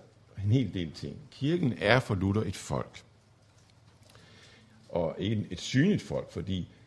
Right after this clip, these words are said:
folkets hellighed, det er, øh, det er kirkens hellighed. Øh,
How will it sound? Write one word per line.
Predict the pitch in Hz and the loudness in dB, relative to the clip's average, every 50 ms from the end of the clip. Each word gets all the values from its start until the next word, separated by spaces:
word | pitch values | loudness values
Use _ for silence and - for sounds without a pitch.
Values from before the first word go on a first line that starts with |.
| - - | -20 -14
folkets | - - 123 131 139 117 123 107 - - - - | 0 4 6 6 6 4 2 0 0 -4 -12 -16
hellighed, | - - - 127 143 180 220 233 220 165 160 170 143 113 - - - - - - - - - - - - - - - - | -10 2 8 8 8 8 8 6 6 8 8 8 6 4 0 -6 -16 -20 -20 -20 -20 -20 -20 -20 -20 -20 -20 -14 0 4
det | 127 151 - - - 87 87 | 4 4 4 0 -2 0 2
er, | 95 107 123 131 - - - - - - - | 4 4 4 2 0 -10 -20 -20 -16 -4 2
øh, | 101 95 90 85 82 78 73 - - - | 4 4 6 4 2 0 -2 -6 -6 0
det | 110 117 143 139 - | 2 2 2 2 0
er | 113 | -4
kirkens | - - 139 143 147 120 | -2 -2 -2 -2 -2 -2
hellighed. | - 120 120 123 123 95 82 87 98 - - - - - - - - - - - | -2 -2 -2 0 0 0 -2 -2 -6 -8 -12 -20 -20 -20 -20 -20 -20 -20 -16 -6
Øh, | - 95 92 87 87 82 80 80 78 | -4 -2 0 2 2 2 2 0 -2